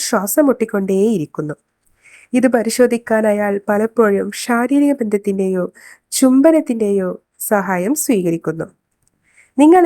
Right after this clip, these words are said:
എന്താണ് സംസാരിക്കുന്നത് എന്നറിയാനാണ് ഈ നീക്കം. മൂന്നാമതായി,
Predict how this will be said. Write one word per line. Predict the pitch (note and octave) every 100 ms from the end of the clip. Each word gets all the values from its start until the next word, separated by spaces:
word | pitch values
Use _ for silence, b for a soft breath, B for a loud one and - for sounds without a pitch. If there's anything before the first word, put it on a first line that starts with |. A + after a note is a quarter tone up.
| D4
എന്താണ് | C#4 E4 D#4+ C#4 C#4 - _ _ -
സംസാരിക്കുന്നത് | G3 F#3+ G#3+ G3+ G#3 G#3 G3+ G3 F#3+ F#3+ _ - G3+
എന്നറിയാനാണ് | G3 F3+ F3 G3 F#3+ F3+ B3 F4 C4
ഈ | A#3
നീക്കം. | - - D#3+ _ _ _ _ _ _ _ _ _ _ _ _ _ C4
മൂന്നാമതായി, | E4+ G4 F4 B3 F#3+ F3+